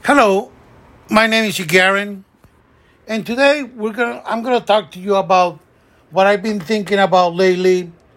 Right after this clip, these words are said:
that we seem to forget quite quickly. We witness these acts of violence, blatant racism, disregard for human decency, and yet we get distracted by another similar act or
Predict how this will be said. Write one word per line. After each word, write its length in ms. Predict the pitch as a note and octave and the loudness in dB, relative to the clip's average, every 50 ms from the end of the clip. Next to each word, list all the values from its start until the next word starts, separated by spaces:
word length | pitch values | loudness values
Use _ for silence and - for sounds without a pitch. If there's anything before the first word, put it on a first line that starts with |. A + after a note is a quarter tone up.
| _ _ _ _ - | _ _ _ _ -4
that 300 | D#3 F#3 G3 G3 G3 - _ _ _ _ _ _ _ _ _ _ _ _ _ | -2 0 0 -2 -2 -8 _ _ _ _ _ _ _ _ _ _ _ _ _
we 200 | - A3 D4+ D4+ | -4 -2 -2 -2
seem 260 | - - D#4+ E4 E4 | -2 -2 -4 -4 -2
to 160 | - D4+ C4 D#3+ | -2 -4 -4 -2
forget 400 | A3+ B3+ G3+ E3+ A#3+ A#3 A3+ - | -2 -2 -2 0 0 0 0 0
quite 300 | - G#3+ G#3+ G3 D3 - | 0 0 0 0 0 -4
quickly. 440 | B3 C4 A3+ - - A#2 G2 D#2+ - - - - _ _ _ _ _ _ _ _ _ _ _ _ _ _ _ _ _ _ _ - | -4 -4 -4 -6 -8 -14 -18 -18 -20 -20 -20 -20 _ _ _ _ _ _ _ _ _ _ _ _ _ _ _ _ _ _ _ 2
We 100 | G#3 B3+ | 2 2
witness 440 | D4+ E4 E4 E4+ F4 E4+ D#4 C4+ | 2 0 -2 -2 -2 -2 -2 -2
these 280 | G3 C4+ C4 A3+ - - | -2 -2 -2 -2 -2 0
acts 320 | A3+ A#3 A#3+ G#3 D3 - | 0 0 0 0 -2 -2
of 140 | G3 D3+ B2 | -4 -4 -2
violence, 680 | A2+ B2 D#3 E3+ G3 G3 F#3 F3 D3+ B2 A#2 A2 - - | -2 0 2 2 2 2 0 -2 -6 -8 -10 -12 -14 -16
blatant 540 | - A2+ C3 F3 G#3+ G#3+ F#3+ E3+ G3 F3 D3 | -14 -4 0 2 2 2 2 -2 -10 -10 -6
racism, 840 | D#3+ F#3+ G#3 G3 D#3 - E3+ E3 D3 - - - A#2 G#2+ F#2+ F#2 - _ _ _ _ _ _ _ _ _ _ _ _ _ _ _ - | -4 -4 -4 -4 -6 -8 -8 -8 -8 -8 -10 -12 -14 -16 -16 -18 -20 _ _ _ _ _ _ _ _ _ _ _ _ _ _ _ -8
disregard 640 | C3+ D3+ F3+ D#3+ C#3 F3+ E3+ C3+ F3 F#3 G#3+ G3+ - | -4 -4 -4 -2 -2 -4 -2 0 0 2 0 0 -2
for 140 | - G3+ E3+ | -4 -6 -6
human 420 | C#3+ - G3 G3+ F#3 F3+ D#3 D3 | -2 0 2 2 2 2 0 -2
decency, 800 | C3+ F3 A#3 A#3+ E3+ D#3 F3+ D3 A#2+ - - C#3 C3 A#2+ C3+ C3 - _ _ _ _ _ _ _ _ _ _ _ _ _ _ _ _ _ _ | 0 0 0 0 0 -2 -6 -6 -6 -8 -8 -8 -8 -8 -8 -10 -14 _ _ _ _ _ _ _ _ _ _ _ _ _ _ _ _ _ _
and 180 | - A3 A#3 B3 | -2 0 2 2
yet 240 | C4 D#4+ E4 D4+ A#3+ | 4 4 2 2 0
we 220 | G#3+ G#3+ C4 D#4 | -2 0 0 0
get 240 | D4+ - B3+ A#3 F3+ | 2 2 0 0 0
distracted 640 | F3+ G#3 F3+ - - - G#3+ A3 G3 D3 F#3+ A3+ F#3+ | -2 -4 -4 -2 0 0 0 0 0 0 -4 -2 2
by 520 | G#3+ G#3+ G#3+ A3 G#3+ G#3+ G#3+ G#3+ G3+ G3 - - _ _ _ _ - | 2 4 4 2 0 -2 -4 -8 -10 -12 -14 -20 _ _ _ _ -6
another 340 | D#3 E3 F3 F#3 F#3+ G3 F3+ | -2 2 2 2 2 0 -2
similar 480 | - - F#3 F3+ F#3+ F#3+ F#3 F#3 F3 | -4 -4 -4 -2 0 0 0 0 0
act 320 | E3 D#3+ F#3 G3+ F#3 - F#3 | 2 0 0 0 -4 -6 -8
or 320 | F3+ F3 E3+ E3+ D#3+ D3+ | -8 -6 -8 -8 -10 -14